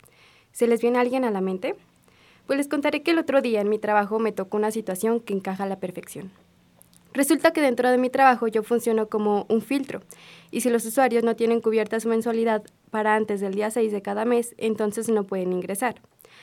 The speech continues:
Un llega-, un día llega una usuaria que había dejado de ir, ella y su hijo, hace más o menos como uno o dos meses. Por lo tanto, tenían que reinscribirse.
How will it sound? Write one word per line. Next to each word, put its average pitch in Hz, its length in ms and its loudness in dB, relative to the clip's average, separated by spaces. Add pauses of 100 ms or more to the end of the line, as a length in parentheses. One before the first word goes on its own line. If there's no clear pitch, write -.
(320)
Un 302 260 6
llega-, 285 380 4
un 311 100 6
día 285 220 6
llega 247 240 2
una 254 200 2
usuaria 233 600 2 (340)
que 226 80 -2
había 220 680 4 (920)
dejado 240 380 6
de 226 140 4
ir, 208 280 -2 (760)
ella 254 260 8
y 247 60 8
su 254 120 -2
hijo, 294 300 4 (580)
hace 269 240 2
más 285 160 4
o 285 60 2
menos 277 500 2
como 226 400 2
uno 277 400 4
o 220 80 4
dos 208 240 -2
meses. - 440 -6 (180)
Por 233 120 0
lo 240 140 4
tanto, 247 320 4
tenían 220 320 2
que 208 100 -8
reinscribirse. 196 760 -8